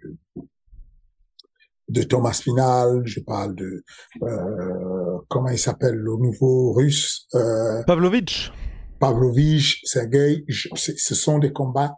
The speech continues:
Speaker 1: inévitables. Mais celui que je veux voir, celui qui est déjà,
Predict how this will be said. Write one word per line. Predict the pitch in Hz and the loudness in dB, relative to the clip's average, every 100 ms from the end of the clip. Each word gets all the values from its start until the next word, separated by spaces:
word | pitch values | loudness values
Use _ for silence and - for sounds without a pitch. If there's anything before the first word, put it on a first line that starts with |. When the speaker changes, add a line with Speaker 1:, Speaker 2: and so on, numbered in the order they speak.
| _ 165 | _ 0
Speaker 1:
inévitables. | 165 160 143 120 120 117 98 127 | 2 2 0 -2 -8 -10 -8 -4
Mais | 117 | -4
celui | - - 185 196 185 - _ _ | -2 0 2 2 0 -4 _ _
que | 190 185 | 2 2
je | - 139 | 2 0
veux | 127 143 | 2 0
voir, | 120 135 117 - _ - | 0 -6 -8 -14 _ -4
celui | - 156 143 | 0 2 0
qui | - | 0
est | 151 | 2
déjà, | 143 139 151 151 | 2 2 0 -2